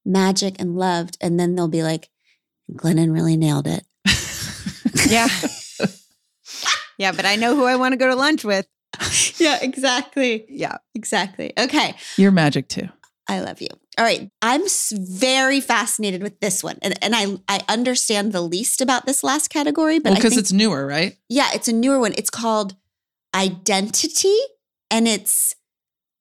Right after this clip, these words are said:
Speaker 1: the definition of it or the description is how confident we are in our abilities and our decisions. And the two categories are assertive or turbulent.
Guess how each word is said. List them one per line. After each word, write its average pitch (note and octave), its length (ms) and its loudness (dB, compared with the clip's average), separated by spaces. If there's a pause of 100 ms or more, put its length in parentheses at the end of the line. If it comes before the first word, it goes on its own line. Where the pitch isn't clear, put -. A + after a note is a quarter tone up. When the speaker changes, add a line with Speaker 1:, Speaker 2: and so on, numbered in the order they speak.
Speaker 1:
the G#3 160 0
definition B3 580 2
of F#3+ 160 2
it G3 200 0
or G#3 60 0
the F#3+ 140 -2
description G3+ 380 -2
is F#3+ 100 -2
how B3 280 0
confident D4 800 0
we A#3 160 2
are F#3 380 0
in G3 140 -2
our F3 160 -2
abilities G#3 840 -2 (540)
and G3 140 0
our F#3+ 100 2
decisions. - 1040 0 (680)
And G3+ 140 2
the G3 60 2
two B3+ 260 0
categories G#3 600 -2
are F#3 260 0
assertive G3+ 840 0 (840)
or G3+ 120 2
turbulent. - 1080 -2